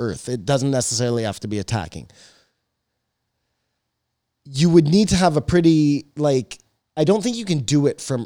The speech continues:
Earth because I just think you,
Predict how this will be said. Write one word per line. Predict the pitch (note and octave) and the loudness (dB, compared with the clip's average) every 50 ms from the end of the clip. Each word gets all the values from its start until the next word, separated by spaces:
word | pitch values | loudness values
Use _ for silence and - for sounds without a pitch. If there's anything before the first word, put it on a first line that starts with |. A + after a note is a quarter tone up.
| - - | -6 -6
Earth | B2 A2 E2+ G2+ - - - - - _ _ _ _ _ | -6 -6 -6 -8 -14 -18 -20 -20 -20 _ _ _ _ _
because | C3 C3 A#2 - B2 C#3 B2+ A#2+ A#2+ A#2 G2+ G2+ - _ _ | -6 -6 -4 -2 0 0 0 0 0 -2 -4 -8 -8 _ _
I | C3+ C3+ | -2 -2
just | B2 C#3 D3+ C#3+ - | 0 0 -2 -2 -2
think | - E3 D#3+ C3 C#3+ | -2 -4 -4 -2 0
you, | D3 D3 C#3 - - C3+ | -2 -2 -2 -2 -10 -16